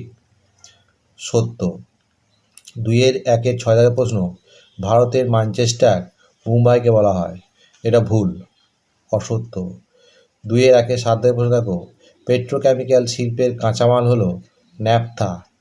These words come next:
এটা ঠিক, সত্য। দুইয়ের একের আট দাগের প্রশ্ন, ভারতে প্রতি এক হাজার জন পুরুষ পিছু নারীর সংখ্যা নশো চল্লিশ জন। এটা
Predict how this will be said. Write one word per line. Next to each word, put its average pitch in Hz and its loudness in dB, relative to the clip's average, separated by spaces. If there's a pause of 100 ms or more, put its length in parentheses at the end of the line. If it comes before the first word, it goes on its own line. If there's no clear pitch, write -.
(140)
এটা 117 0 (100)
ঠিক, 117 -2 (560)
সত্য। - -4 (920)
দুইয়ের 123 2
একের 120 4
আট 113 4
দাগের 123 0
প্রশ্ন, 117 -4 (540)
ভারতে 120 2
প্রতি 117 -4 (120)
এক 113 2
হাজার 131 2
জন 127 -2
পুরুষ 120 -6
পিছু 117 -8 (460)
নারীর 113 -2
সংখ্যা 117 2 (540)
নশো 107 -2
চল্লিশ 107 0
জন। 90 -8 (640)
এটা 120 4